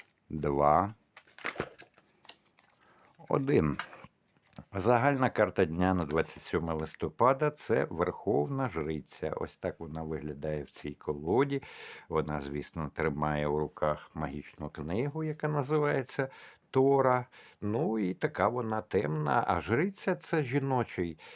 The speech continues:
якийсь аспект, це місяць, який, звісно, зростає. Це гарний день с-, якраз для зустрічей, для різних спілкувань, для нових знайомств. Особливо гарний день для жінок,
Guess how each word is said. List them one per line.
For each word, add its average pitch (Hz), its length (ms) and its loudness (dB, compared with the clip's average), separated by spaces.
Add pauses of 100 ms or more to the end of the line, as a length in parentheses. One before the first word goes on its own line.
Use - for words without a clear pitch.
(140)
якийсь 92 500 0
аспект, 151 680 -2
це - 240 2
місяць, 107 600 -2
який, 123 320 -2
звісно, 117 480 -4
зростає. 117 640 2
Це 147 240 -4
гарний 147 440 -2
день 131 280 0
с-, - 240 -14
якраз 113 540 0
для 107 300 2 (260)
зустрічей, 131 840 -6
для 117 380 2 (300)
різних 123 520 -2
спілкувань, 107 920 0
для 98 260 2
нових 123 380 2
знайомств. 104 800 -2
Особливо 120 580 -2
гарний 107 400 0
день 101 220 0
для 92 220 2
жінок, 95 540 -2